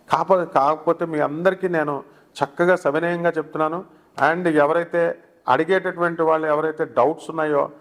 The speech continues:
వీరు పో-, బనగానపల్లి వెళ్ళిపోండి, పోతులూరు వీరబ్రహ్మేంద్ర స్వాముల వారి యొక్క, ఆ, మీరు ఆయన్ని అడగండి, వారు చెప్తారు. అక్కడ ఏంటంటే, ఇక్కడ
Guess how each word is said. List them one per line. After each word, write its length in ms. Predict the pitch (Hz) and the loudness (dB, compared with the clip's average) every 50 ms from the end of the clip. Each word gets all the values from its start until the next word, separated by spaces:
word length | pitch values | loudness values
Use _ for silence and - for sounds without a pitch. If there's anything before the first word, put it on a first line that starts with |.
| - _ _ - | -20 _ _ -2
వీరు 280 | 135 143 147 147 135 139 - - - - | 2 2 2 2 0 -4 -8 -6 0 2
పో-, 260 | 156 151 147 147 139 | 2 2 2 -2 -4
బనగానపల్లి 680 | 135 127 131 131 147 151 160 165 160 160 156 147 143 | -2 0 0 2 2 0 -2 -2 -2 -2 -4 -2 -2
వెళ్ళిపోండి, 440 | 139 131 131 - 147 143 139 143 156 | -4 -4 -4 -2 -4 -4 -2 -4 -6
పోతులూరు 440 | 151 - 139 135 143 143 143 139 131 | -4 -4 -4 -2 0 0 0 0 0
వీరబ్రహ్మేంద్ర 680 | 123 127 131 135 131 131 135 131 131 131 131 131 127 | 0 0 0 0 -2 -4 -6 -4 -6 -6 -6 -6 -6
స్వాముల 340 | 123 - - 127 123 131 131 | -6 -4 -4 -4 -2 -2 -2
వారి 220 | 127 127 123 123 127 | 0 0 0 0 -2
యొక్క, 340 | 123 - - 117 113 117 - - - - - - _ - - | -4 -2 0 0 0 0 -2 -8 -18 -20 -20 -20 _ -2 0
ఆ, 340 | 117 117 117 113 113 110 | 2 2 2 2 0 -2
మీరు 480 | 107 107 113 117 107 107 113 117 117 - - - | -2 0 0 0 2 0 0 -2 -4 -6 -2 0
ఆయన్ని 380 | 120 113 113 113 113 110 113 113 - - - 117 | 0 0 -2 -4 -8 -10 -10 -10 -10 -6 -2 0
అడగండి, 440 | 117 131 139 143 139 139 151 170 - - - - - - - - 117 | 0 2 2 0 -2 -4 -6 -8 -10 -12 -20 -20 -20 -20 -6 -2 0
వారు 320 | 113 113 113 104 107 - - - - _ _ _ _ - - | 0 0 0 -4 -6 -8 -14 -18 -20 _ _ _ _ 0 0
చెప్తారు. 300 | 160 - - - 135 135 | 0 2 2 2 2 2
అక్కడ 220 | 127 131 123 - - - - - - _ _ _ _ _ _ - 131 | 2 0 -2 -2 -2 -6 -16 -20 -20 _ _ _ _ _ _ 2 2
ఏంటంటే, 760 | 135 147 151 151 147 143 147 156 143 123 131 143 - - - - - - | 4 4 4 2 2 2 4 2 4 2 0 -2 -6 -12 -20 -14 -10 -8
ఇక్కడ 580 | 131 - - - 196 185 151 131 131 135 131 | -8 -2 2 2 4 4 4 4 2 0 -2